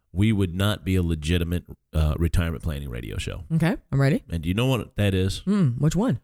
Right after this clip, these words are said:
Speaker 1: Making sure that if you have turned seventy and a half
Speaker 2: Mm, mm-hmm.
Speaker 1: or older this year,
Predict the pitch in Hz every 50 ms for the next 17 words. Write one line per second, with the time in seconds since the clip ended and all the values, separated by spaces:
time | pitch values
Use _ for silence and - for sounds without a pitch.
0 | _ _ - 87 87 90 95 104 123 135 135 - 147 147 147 151 151 151 175 143
1 | _ - - - - - 117 117 107 87 65 50 - _ _ _ _ _ _ _
2 | _ _ _ - 87 101 98 92 98 95 90 85 - - - 90 90 95 104 113
3 | 123 135 147 151 156 160 175 - _ - - 95 87 - - - - - - 127
4 | 127 107 92 85 80 76 76 71 90 - _ _ _ - - - - - 95 95
5 | 110 131 139 151 160 160 160 160 143 139 139 - 170 170 165 156 147 147 131 -
6 | - _ - 143 143 139 139 143 180 180 - - 95 110 127 156 165 - - 135
7 | 139 151 147 113 110 85 67 - - - _ _ _ _ _ _ _ _ _ _
8 | _ _ _ _ _ _ - 78 80 87 95 - - 113 98 69 50 -